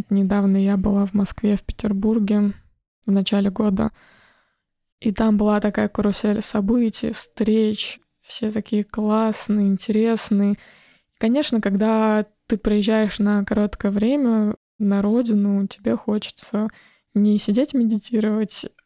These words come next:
а наслаждаться жизнью. И я считаю, что это прекрасно. Но потом, когда опять садишься медитировать, и если ты до этой паузы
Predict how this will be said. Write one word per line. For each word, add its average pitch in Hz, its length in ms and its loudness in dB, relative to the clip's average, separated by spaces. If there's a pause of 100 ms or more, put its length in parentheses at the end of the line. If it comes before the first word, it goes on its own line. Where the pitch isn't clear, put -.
(140)
а 226 340 0 (380)
наслаждаться 208 800 -2
жизнью. 196 500 -2 (920)
И 254 400 0
я 226 180 0
считаю, 220 300 -2
что - 160 -6
это 196 120 -6
прекрасно. - 600 -4 (640)
Но 220 240 2
потом, 247 340 0
когда 220 680 0 (140)
опять 220 480 -2
садишься 208 560 -2
медитировать, 202 880 0
и - 120 -4
если 208 340 -2
ты 208 200 -4
до 214 220 0
этой 208 220 0
паузы 202 720 2